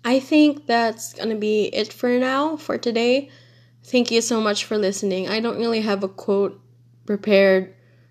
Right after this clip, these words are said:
for <laughs> the end of this episode, but I just want to say that you are definitely not alone, even if it feels like it sometimes or a lot of the time.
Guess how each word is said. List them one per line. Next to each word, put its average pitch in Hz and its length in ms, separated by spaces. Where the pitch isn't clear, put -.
for 196 800
<laughs> 196 40
the 226 240
end 214 200
of 196 180
this 202 240
episode, 185 760
but 208 460
I 220 120
just 226 220
want 208 220
to 220 80
say 202 540
that 190 420
you 208 160
are 196 120
definitely 202 800
not 185 340
alone, 175 600
even 226 320
if 208 260
it 196 100
feels 202 440
like 175 380
it - 200
sometimes 190 840
or 190 160
a 185 100
lot 180 260
of - 140
the - 100
time. 190 500